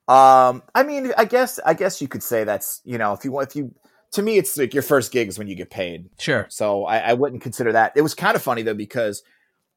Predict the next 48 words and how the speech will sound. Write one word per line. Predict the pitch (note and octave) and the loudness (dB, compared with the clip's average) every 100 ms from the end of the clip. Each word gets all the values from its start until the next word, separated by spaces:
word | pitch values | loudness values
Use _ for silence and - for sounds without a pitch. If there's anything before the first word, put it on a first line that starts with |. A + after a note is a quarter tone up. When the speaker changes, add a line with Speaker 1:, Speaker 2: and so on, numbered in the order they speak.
| _ _ | _ _
Speaker 1:
when | B2+ C3 | -4 0
I, | A#2+ | 0
when | B2 B2 A#2+ | 0 -6 -8
you | A#2+ A#2 | -8 -6
asked | G#2+ C3 - | -2 -2 -2
me | A#2 | -10
to | G#2 | -8
do | C3+ E3 | -4 -2
this, | A2+ | -2
I | A2+ | -4
was | G#2+ - | -4 -6
thinking | B2+ B2 A2+ | -10 -10 -2
back, | A#2 B2 A#2+ | 2 4 2
and | A2 | -2
I, | G#2 G2+ - | -4 -4 -4
I | - A2 | 2 2
remember | E3+ E3 D3 D3 | 2 -2 -2 -4
the, | B2 A#2+ | -2 -2
the | F#2+ A#2+ | -2 -8
first | - F3+ F#3 | 2 2 2
open | E3 D#3+ C3+ | 0 0 -2
mic | C3 B2 | -2 -2
I | A2 | -2
went | G#2 G#2+ G2+ | -4 -6 -8
to, | G#2 D#2+ - _ _ _ _ _ _ - | -10 -10 -12 _ _ _ _ _ _ 2
uh, | A2+ G#2+ G2+ F#2+ F#2 - | 4 6 4 2 -2 -2
or | C#3+ | 2
one | B2+ D3+ C#3 | 4 2 0
of | |
the | G#2+ | -4
first, | - E2+ F2+ | -10 -14 -10
might've | C#3 D3+ | -4 -4
been | C3+ | -4
the | A2 | -8
second. | - F#2 - F#2+ _ _ _ _ | -8 -10 -14 -20 _ _ _ _
Um, | A#2+ A#2 G#2+ G2 - | -4 -2 -2 -8 -10
this | A#2+ G2+ | -10 -4
guy | C3+ E3+ F#3 | 0 0 0
who | C#3+ B2+ | -2 -6
put | - A#2+ | -4 -4
on | A2 | -4
all | G2+ | -6
these | G2 F#2 | -12 -10
shows | B2 A2+ | -6 -8
in | - | -10
Chicago | - G2+ C#3 F3+ A#2+ G2 F#2+ - _ _ _ _ - | -16 -12 -8 -8 -8 -10 -10 -16 _ _ _ _ -8
was | A#2 A2 | -6 -4
like | G#2 F2 | -4 -6